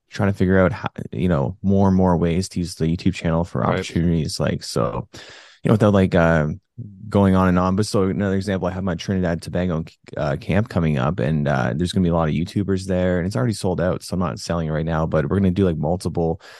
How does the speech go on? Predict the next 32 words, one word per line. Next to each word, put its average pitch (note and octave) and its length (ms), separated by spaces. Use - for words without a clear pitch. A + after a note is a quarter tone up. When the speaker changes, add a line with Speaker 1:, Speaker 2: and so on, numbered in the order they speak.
Speaker 1:
you - 80
know, A2 60
camps - 440
like E2 180
that. E2 300
And F#2 80
I F#2 40
wanna F#2 240
invite E2+ 400
other F2+ 200
YouTubers F#2+ 680
or E2 160
even E2+ 360
jiu-jitsu F2+ 400
podcasters - 680
to E2+ 80
come F2 320
and, E2+ 140
you F2 60
know, D#2+ 100
make, E2 300
uh, D#2 260
content F2+ 500
together F#2+ 580
and F2 140
just E2 200
have E2 160
a F2 60
great F2+ 180
time F2 240
with F#2 180
the, D#2+ 340